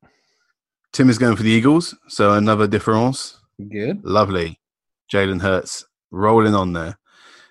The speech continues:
Speaker 1: Then the last Sunday evening game is the L A Rams at the Seattle Seahawks. The last time these two N F C West teams faced each other,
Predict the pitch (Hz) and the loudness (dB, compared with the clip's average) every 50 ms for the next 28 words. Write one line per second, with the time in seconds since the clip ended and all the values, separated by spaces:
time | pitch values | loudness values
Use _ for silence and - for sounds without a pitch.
0 | _ _ - 117 117 117 113 110 110 92 120 113 110 107 110 110 - - _ - | _ _ 0 2 4 4 4 2 0 0 2 2 2 2 2 0 -2 -6 _ -8
1 | 104 110 113 120 127 131 127 117 - - - - 127 117 110 107 110 - 156 175 | -6 -2 0 2 2 2 0 -2 -4 -8 -4 -2 0 2 2 2 0 0 -2 -2
2 | 180 165 139 107 98 92 87 85 85 90 104 120 - _ _ _ _ _ _ - | 0 2 2 2 0 0 -2 -2 -2 -2 -4 -4 -6 _ _ _ _ _ _ -10
3 | 107 101 - 110 - - 139 143 135 123 110 101 101 95 95 92 95 95 92 - | -8 -6 -6 -6 -4 -2 2 2 4 4 4 2 2 2 0 0 -2 -4 -8 -10
4 | - _ - 113 107 110 - 101 101 95 - - 110 104 69 82 - - - 110 | -10 _ -2 -2 -2 -2 -2 -4 -6 -6 -4 -4 -4 -4 -2 -4 -4 -4 -2 -2
5 | 98 85 92 87 85 78 - - - 104 113 110 101 - - 110 98 101 101 101 | -2 -2 -4 -4 -6 -8 -8 -6 -4 0 0 0 0 0 -2 -2 -2 0 -2 -2
6 | 98 92 - - 98 95 - 107 101 92 - - 98 98 98 92 - - 98 95 | -4 -4 -6 -6 -6 -6 -4 -4 -6 -6 -4 -4 -2 -2 -2 -2 -4 -4 -6 -6
7 | 92 - - 104 98 95 - 92 - 104 98 101 98 92 | -6 -4 -2 -2 -2 -2 -4 -6 -4 -2 -2 0 -2 -2